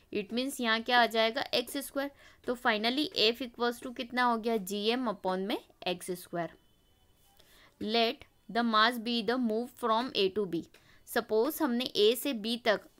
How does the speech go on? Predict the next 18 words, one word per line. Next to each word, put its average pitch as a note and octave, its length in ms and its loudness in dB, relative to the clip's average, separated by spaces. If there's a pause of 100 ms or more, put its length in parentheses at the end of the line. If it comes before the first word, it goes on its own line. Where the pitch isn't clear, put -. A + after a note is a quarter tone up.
(100)
मतलब G3+ 300 0
ये A3 140 2
हमारी A3 440 0
ए G#3+ 120 2
पोजीशन F#3 640 -4
थी, G3 120 -4
हल्की A3 420 -2
सी C#4+ 140 -4
पोजीशन A3 540 -2
अगर A3 260 0
हम A#3 200 -2
चेंज G#3+ 320 -4
करते F#3+ 420 -2
हैं G3+ 80 -2
ए F3+ 120 0
से F#3 200 -4
बी F3 140 -4
में, F#3 140 -8